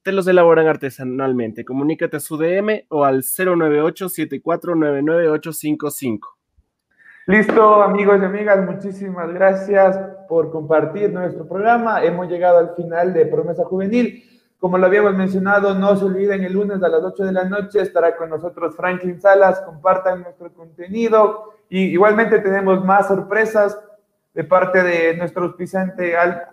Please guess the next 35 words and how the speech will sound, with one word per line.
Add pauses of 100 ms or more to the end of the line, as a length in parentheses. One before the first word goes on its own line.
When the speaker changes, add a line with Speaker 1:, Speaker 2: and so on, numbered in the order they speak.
(100)
Speaker 2:
Alta
Moda,
que
lo
estaremos
publicando
en
nuestras
redes
sociales,
tanto
en
Facebook
y
en
Instagram
en
estos
días, (360)
para
un
sorteo
que
se
va
a
realizar
en
dos
semanas.
Muchísimas
gracias.
Un
abrazo,
Diego.